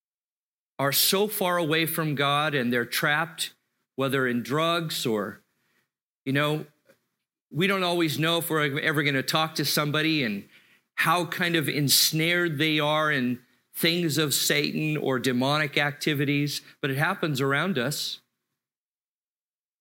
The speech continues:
Uh, just a week ago, we were driving down the street on my way to Starbucks, which is a frequent scenario.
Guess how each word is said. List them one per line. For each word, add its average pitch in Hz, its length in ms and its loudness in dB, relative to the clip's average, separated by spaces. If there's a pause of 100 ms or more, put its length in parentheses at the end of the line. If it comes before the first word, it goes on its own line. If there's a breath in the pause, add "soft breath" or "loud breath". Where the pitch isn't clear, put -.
(180)
Uh, 143 200 0 (440)
just 185 320 0
a 180 40 2
week 180 280 0
ago, 135 240 0
we 139 180 2
were 165 140 2
driving 135 460 0
down 139 240 0
the 135 80 -2
street 143 680 0 (1400)
on 156 200 0
my 160 140 2
way 147 180 2
to 131 100 0
Starbucks, 143 880 -4 (640)
which 127 160 -4
is 131 120 2
a 147 60 0
frequent 160 460 -2
scenario. 135 520 0